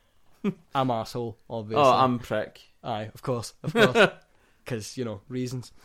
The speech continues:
Speaker 2: Yes,
Speaker 1: Um,
Speaker 2: reasons.
Speaker 1: But overall, aye, the film's a vast improvement for the first one. I could watch it again.
Speaker 2: I could watch it again, but not for a while.
Speaker 1: Not for a while.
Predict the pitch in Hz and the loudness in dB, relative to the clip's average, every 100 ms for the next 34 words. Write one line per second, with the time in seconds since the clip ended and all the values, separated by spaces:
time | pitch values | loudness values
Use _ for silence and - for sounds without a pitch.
0 | - 117 110 123 131 143 127 120 - _ | -8 -4 -2 0 2 4 2 -2 -8 _
1 | _ 254 220 - 453 494 440 160 165 147 | _ 0 0 -2 -6 -6 -2 2 2 2
2 | 131 120 113 - 339 359 440 440 403 240 | 2 -2 -6 -10 -12 -8 -6 -4 -4 -6
3 | - - 208 208 _ _ _ - 170 139 | -10 -16 -18 -20 _ _ _ -12 -6 -4
4 | 131 - 127 117 131 123 120 107 120 135 | -4 -6 -8 -4 -4 -4 -6 -6 -10 -8
5 | 175 - 214 202 - _ _ _ - - | -10 -8 -10 -10 -14 _ _ _ -8 -6
6 | 226 254 370 - 127 156 220 127 143 - | -6 -8 -8 -10 -8 -8 -4 0 0 0
7 | 143 131 131 127 127 135 131 139 143 135 | -4 0 -2 -2 -4 -4 -4 -4 -4 -2
8 | 131 120 - 135 127 113 113 113 117 113 | 0 -2 -4 -4 -2 -2 -4 -4 -4 -4
9 | 160 165 - 156 120 110 113 113 | -4 -4 -6 -6 -6 -6 -8 -10